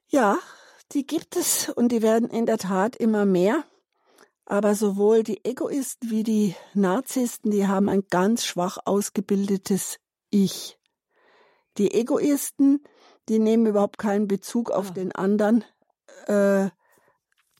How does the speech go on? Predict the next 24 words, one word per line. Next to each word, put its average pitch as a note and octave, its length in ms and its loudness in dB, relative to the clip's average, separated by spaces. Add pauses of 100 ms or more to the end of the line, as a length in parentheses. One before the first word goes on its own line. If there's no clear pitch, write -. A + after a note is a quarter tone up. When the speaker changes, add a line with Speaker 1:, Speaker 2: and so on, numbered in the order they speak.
(140)
Speaker 2:
Also F#3 200 0
das F#3 200 2
ist, - 280 -2
wenn F3+ 320 0
man F3 240 4
sagt, F3 440 -4
dass - 240 -8
eben E3+ 280 -2
Abgrenzung F3 680 -2
zu - 140 -8
einer E3+ 400 2
unerwünschten F3+ 800 0
Distanz F3+ 640 -2
dann D#3+ 240 -2
auch - 380 -6 (120)
führen D#3+ 840 -2 (140)
kann. D#3+ 300 -6
Speaker 1:
Ja, D#3+ 240 -2
Speaker 2:
Zwei E3+ 220 0
Speaker 1:
also - 120 -2
Speaker 2:
Individuen E3+ 760 0
leben E3 340 -2
eben E3+ 300 0
zusammen, E3+ 580 0